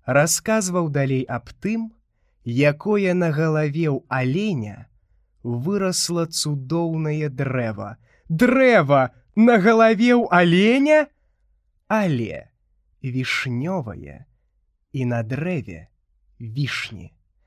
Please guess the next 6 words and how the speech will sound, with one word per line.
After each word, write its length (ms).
такія 680
сакавітыя, 1160
салодкія. 1200
Усе 520
гэтыя 480
апавяданні 1200